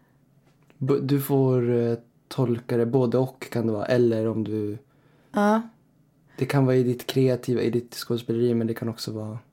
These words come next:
Speaker 2: Äh.
Speaker 1: om du har fastnat, vad, vart tar du vägen?
Speaker 2: Ja, men, eh, jag... Mm.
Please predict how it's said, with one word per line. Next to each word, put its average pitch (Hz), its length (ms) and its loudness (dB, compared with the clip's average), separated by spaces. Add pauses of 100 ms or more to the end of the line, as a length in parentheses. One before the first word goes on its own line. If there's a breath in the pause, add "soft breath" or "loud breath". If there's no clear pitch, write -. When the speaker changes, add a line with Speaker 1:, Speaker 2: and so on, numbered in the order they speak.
(120)
Speaker 2:
Äh. 226 340 0
Speaker 1:
om 127 80 2
du 131 80 4
har 123 60 0
fastnat, 117 600 -4
vad, 120 360 -2 (260)
vart 120 240 -4
tar 123 100 -2
du 117 80 0
vägen? 113 420 -4 (520)
Speaker 2:
Ja, 226 100 2
men, 254 380 6
eh, 233 480 4
jag... 240 680 4 (1600)
Mm. 214 920 4